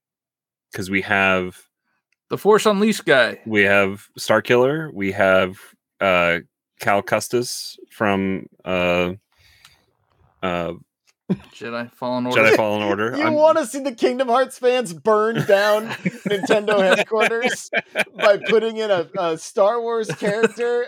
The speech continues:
Speaker 3: and not
Speaker 2: Hey, Yoda, Yoda and Darth
Speaker 3: not
Speaker 2: Vader
Speaker 3: so
Speaker 2: were in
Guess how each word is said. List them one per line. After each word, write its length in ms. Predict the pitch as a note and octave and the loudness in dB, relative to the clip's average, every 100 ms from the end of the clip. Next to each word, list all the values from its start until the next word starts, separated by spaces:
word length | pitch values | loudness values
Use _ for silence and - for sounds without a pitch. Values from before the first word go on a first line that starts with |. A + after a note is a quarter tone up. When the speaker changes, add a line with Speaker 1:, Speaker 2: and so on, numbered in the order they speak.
| - | -6
Speaker 3:
and 300 | G#3 F#3 F3 | -6 -4 -6
not 200 | E3+ F#3 | -4 0
Speaker 2:
Hey, 140 | F#3+ D#3+ | 0 4
Yoda, 320 | E3+ G#3+ G#3+ | 4 4 2
Yoda 380 | F3+ A3 C4 B3+ | 0 2 4 2
and 100 | A3+ | 2
Darth 260 | F3+ F#3 A#3 | 2 2 2
Speaker 3:
not 60 | D#3+ | 0
Speaker 2:
Vader 420 | E3+ F#3+ G3 G3 | -2 0 0 -2
Speaker 3:
so 80 | F#3+ | -4
Speaker 2:
were 280 | D#3+ D#3+ D#3+ | -4 -4 -2
in 340 | E3 D#3+ E3+ | -6 -8 -10